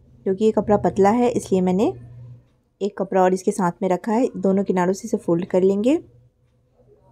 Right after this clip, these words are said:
अब इसके ऊपर सिलाई लगा लेनी है। बैग की बेल्ट मैं छोटी बना रही हूँ,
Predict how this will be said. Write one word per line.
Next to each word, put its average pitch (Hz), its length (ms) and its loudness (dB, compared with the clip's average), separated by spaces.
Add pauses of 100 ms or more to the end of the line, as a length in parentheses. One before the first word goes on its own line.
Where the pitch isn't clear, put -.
(2500)
अब 185 120 -2
इसके 202 220 0
ऊपर 190 200 2
सिलाई 180 300 4
लगा 160 260 0
लेनी 156 360 -2
है। 175 140 -8 (1800)
बैग 180 180 -2
की 214 200 -2
बेल्ट 190 340 2
मैं 202 80 2
छोटी 202 320 0
बना 185 260 2
रही 190 160 2
हूँ, 254 240 0